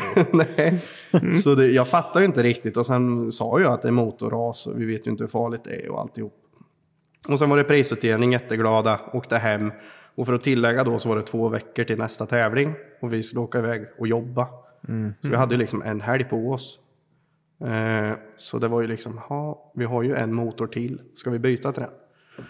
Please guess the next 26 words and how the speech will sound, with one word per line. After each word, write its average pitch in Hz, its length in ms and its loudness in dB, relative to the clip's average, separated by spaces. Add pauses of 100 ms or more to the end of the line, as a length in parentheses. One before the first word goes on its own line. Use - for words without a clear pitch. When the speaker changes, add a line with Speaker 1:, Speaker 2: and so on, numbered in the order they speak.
(200)
Speaker 2:
Men 123 140 0
vi 131 60 8
åkte 139 200 4
hem, 147 300 4
vi 143 60 4
gjorde 143 160 6
leakdown-test, 131 800 2
vi 131 120 -2
lyfte 127 260 0
tråg, 135 420 4
vi, 127 320 -2
vi - 100 -6
kollade 131 300 2
liksom 123 240 -4 (120)
allt. 147 420 -2
Det - 80 -16
var 135 80 -4
inga 127 380 -2
spår, 135 600 -4 (300)
ytterst - 560 -2
lite, 120 360 -2
lite 113 280 -6
glitter 110 380 -6
i 113 60 -2
oljan, 117 420 -2
men 113 200 -4